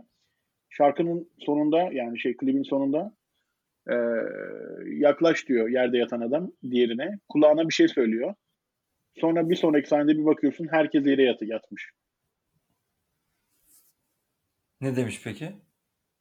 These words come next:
Speaker 1: Bilmiyorsun abi, işte klip öyle yani.
Speaker 2: Hmm, vay be.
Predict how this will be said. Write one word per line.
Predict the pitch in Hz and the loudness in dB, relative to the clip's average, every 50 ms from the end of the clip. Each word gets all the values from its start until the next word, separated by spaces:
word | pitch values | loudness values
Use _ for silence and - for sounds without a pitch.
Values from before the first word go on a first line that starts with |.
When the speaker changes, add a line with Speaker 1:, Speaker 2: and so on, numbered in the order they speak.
| - | -8
Speaker 1:
Bilmiyorsun | 143 147 160 175 185 160 139 - - 135 | -6 -4 -2 0 2 2 2 0 0 0
abi, | 147 151 139 | 0 0 0
işte | 131 - 127 - | 0 -4 -6 -6
klip | - 143 139 135 165 | -6 -6 -4 0 2
öyle | 156 139 127 | 2 2 2
yani. | 113 104 98 98 104 110 - _ _ _ _ _ _ _ _ _ _ _ _ _ _ _ _ _ _ _ _ _ _ _ _ _ _ _ _ _ _ _ _ _ _ _ _ _ _ _ - | 0 -4 -6 -10 -14 -18 -20 _ _ _ _ _ _ _ _ _ _ _ _ _ _ _ _ _ _ _ _ _ _ _ _ _ _ _ _ _ _ _ _ _ _ _ _ _ _ _ -20
Speaker 2:
Hmm, | 113 104 104 104 107 107 104 107 120 - - _ _ _ _ _ _ _ _ | -18 -16 -16 -16 -18 -18 -20 -20 -20 -20 -20 _ _ _ _ _ _ _ _
vay | 113 107 104 107 104 98 95 | -8 -6 -6 -6 -6 -8 -10
be. | 98 107 | -12 -14